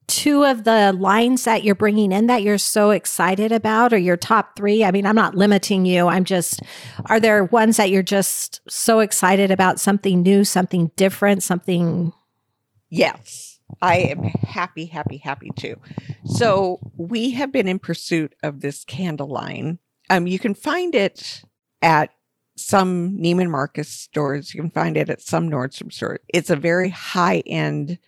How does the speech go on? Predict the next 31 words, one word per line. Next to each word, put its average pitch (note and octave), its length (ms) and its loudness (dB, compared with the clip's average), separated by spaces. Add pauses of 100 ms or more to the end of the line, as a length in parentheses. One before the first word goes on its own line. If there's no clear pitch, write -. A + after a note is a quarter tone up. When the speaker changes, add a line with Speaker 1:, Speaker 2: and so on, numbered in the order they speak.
(200)
Speaker 2:
candle C3+ 540 -4
li-, - 180 -6 (260)
line. D3+ 460 -2 (160)
It's D#3 160 -4
called, D3 300 -2 (220)
<laughs> - 220 -20 (640)
I E3 140 2
can't - 320 -2
pronounce - 420 -6
it, C#3 260 -4 (420)
Baobab. D#3+ 500 4 (540)
<laughs> B2 460 -2 (380)
Baobab. F#3 680 2 (240)
Yeah. E3+ 320 2
Speaker 1:
Baobab. - 300 -10 (180)
Speaker 2:
<laughs> - 300 0 (100)
Yeah. - 140 0 (300)
It's - 180 -10
just C#4 200 0
one B3 140 4
of A#3 60 0
those A3 220 2
words F#3+ 300 0
I E3+ 60 4
can't - 340 -2
say. - 380 0 (340)
But - 640 0 (160)
everything A3 560 -2
about E3+ 480 -2
this E3+ 320 -4
candle D3 720 -6